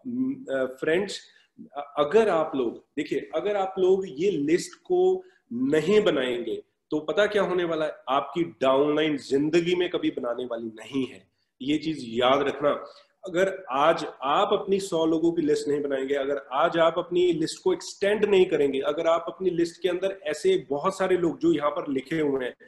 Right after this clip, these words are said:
ठीक है ना, आप कभी, आप company के outlet से खरीद सकते हैं ये First Step to Manager, और उसके अंदर ये सारे बंदों के नाम और चीजें दी हुई हैं जिनसे आप बना सकते हो। अगर आप लोग नहीं बनाएंगे ना, तो आपकी team कभी नहीं करने वाली। तो आपने वो चीज को duplicate करना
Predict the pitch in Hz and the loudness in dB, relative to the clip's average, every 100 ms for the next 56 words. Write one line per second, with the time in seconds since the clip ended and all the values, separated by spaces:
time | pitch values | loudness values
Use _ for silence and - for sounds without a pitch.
0 | - _ - 127 196 - 143 147 160 147 | -20 _ -8 -2 0 0 -2 -2 -2 -2
1 | 143 - - 135 - 147 147 160 170 139 | -4 -10 -4 -2 0 0 0 0 2 0
2 | 139 151 151 165 - 139 151 - 131 147 | 0 -2 -2 -4 -2 -4 -2 -6 -4 -2
3 | 147 151 - 143 - 143 - 139 131 135 | -2 -4 -6 -8 -6 -6 -2 0 0 2
4 | 160 165 - - 147 147 170 160 156 156 | 2 0 -8 -4 -2 -2 -2 -2 -2 -2
5 | 165 - 160 156 175 147 147 147 143 127 | -4 -4 -2 -2 0 -2 -2 -2 -2 -2
6 | 139 147 - - 131 135 127 123 117 110 | -2 -4 -4 -10 -4 -4 -4 -6 -4 -8
7 | 107 _ _ - 139 139 - 156 139 139 | -10 _ _ -4 -4 -4 -4 -2 -2 -2
8 | 131 117 107 110 - 156 208 - 143 180 | -4 -4 -8 -8 -4 -2 -2 -2 0 2
9 | 208 208 208 185 180 185 185 165 160 175 | 2 4 4 4 2 2 0 0 0 0
10 | 202 190 - 175 - 175 170 - 147 143 | 0 0 -2 -6 0 0 0 -6 -6 -2
11 | 156 160 147 123 127 _ - 117 110 107 | 0 0 -2 -8 -12 _ -14 -12 -12 -14
12 | _ _ - 190 - 151 170 190 190 131 | _ _ 0 0 4 2 2 0 0 2
13 | 175 226 214 202 208 170 185 185 175 - | 0 2 -4 -2 0 0 0 -2 -2 -4
14 | 135 135 135 | -8 -4 -6